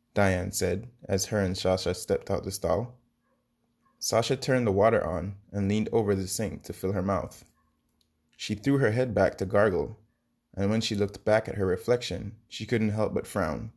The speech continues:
Pink smudges of lipstick were on both sides of her chin, and strands of hair stuck out from the left side of her head.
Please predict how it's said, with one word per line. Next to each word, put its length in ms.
Pink 200
smudges 460
of 140
lipstick 520
were 160
on 200
both 260
sides 240
of 80
her 100
chin, 440
and 140
strands 400
of 140
hair 260
stuck 360
out 280
from 140
the 60
left 220
side 220
of 60
her 100
head. 280